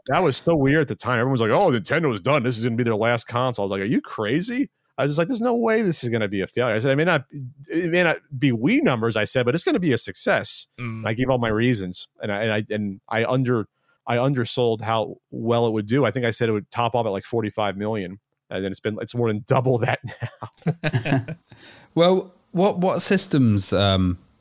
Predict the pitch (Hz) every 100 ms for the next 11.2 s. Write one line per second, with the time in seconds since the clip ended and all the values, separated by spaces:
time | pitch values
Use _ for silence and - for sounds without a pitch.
0 | _ - 117 123 117 110 113 139 127 -
1 | - - 104 87 80 85 73 87 104 76
2 | 98 92 87 98 - 117 123 - 85 80
3 | 80 82 87 87 - - 104 101 95 92
4 | 87 - 101 - 92 107 110 98 87 -
5 | 80 90 107 107 - - _ _ - -
6 | 262 311 339 339 320 247 _ _ _ _
7 | _ - 220 269 214 233 247 233 180 170
8 | 214 240 185 180 175 143 160 165 160 -
9 | _ _ _ 147 156 185 160 156 151 135
10 | 135 123 110 123 120 - 113 101 101 101
11 | 101